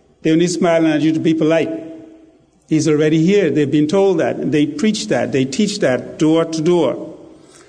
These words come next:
You know they do not expect to go to heaven. The last person who's qualified to go to heaven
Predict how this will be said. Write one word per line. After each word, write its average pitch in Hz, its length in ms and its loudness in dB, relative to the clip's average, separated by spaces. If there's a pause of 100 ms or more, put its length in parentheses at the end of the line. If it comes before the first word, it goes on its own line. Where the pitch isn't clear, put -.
(180)
You 147 140 2
know 180 160 4
they 190 120 2
do 185 120 4
not 190 160 2
expect 190 340 0
to 190 60 0
go 180 160 2
to 180 80 4
heaven. 190 560 -2 (920)
The - 80 -2
last 170 300 0
person 185 260 2
who's 185 160 2
qualified 180 500 2
to 185 60 -2
go 175 140 2
to 170 100 2
heaven 185 760 -2